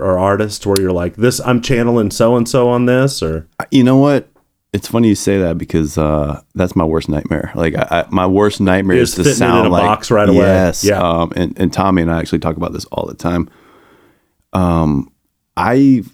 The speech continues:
Speaker 2: go through pockets where I don't listen to music
Speaker 1: Okay.
Speaker 2: when I'm writing.
Speaker 1: All right.
Speaker 2: Um, because I don't wanna have anything seep in melodically.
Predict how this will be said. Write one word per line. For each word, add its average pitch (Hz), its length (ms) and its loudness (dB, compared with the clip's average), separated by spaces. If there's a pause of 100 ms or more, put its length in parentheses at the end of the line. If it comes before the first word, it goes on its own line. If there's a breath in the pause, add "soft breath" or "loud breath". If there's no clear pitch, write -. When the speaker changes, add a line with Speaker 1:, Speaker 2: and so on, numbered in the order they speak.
(280)
Speaker 2:
go 101 160 2
through 101 200 0
pockets 90 440 -4
where 82 120 -2
I 92 80 0
don't 90 280 0
listen - 300 -4
to 67 60 0
music - 440 -4 (260)
Speaker 1:
Okay. 113 440 0
Speaker 2:
when 90 140 2
I'm 82 140 2
writing. - 360 -4 (400)
Speaker 1:
All 101 80 2
right. 101 160 2
Speaker 2:
Um, 80 260 0
because 82 640 0
I 82 120 -2
don't 92 280 -2
wanna 92 300 0
have 85 260 -2
anything 85 600 0
seep - 360 -2
in 85 360 0 (480 soft breath)
melodically. 85 880 -2